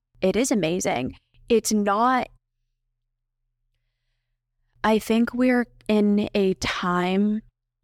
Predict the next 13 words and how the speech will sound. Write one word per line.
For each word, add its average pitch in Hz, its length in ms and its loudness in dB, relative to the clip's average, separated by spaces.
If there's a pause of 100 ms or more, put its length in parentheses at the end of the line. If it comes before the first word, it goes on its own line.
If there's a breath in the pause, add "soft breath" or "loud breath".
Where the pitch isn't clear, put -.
(140)
where 185 680 0 (1040)
we 196 240 0
believe 190 520 0
that 175 360 -4
attention 185 800 -2
is 170 280 -6
love, 170 520 -4 (1300)
validation 180 920 -2
is 170 240 -4
love, 170 580 -2
presence 175 960 -4
is 160 640 -2 (680)
connection. 185 760 -4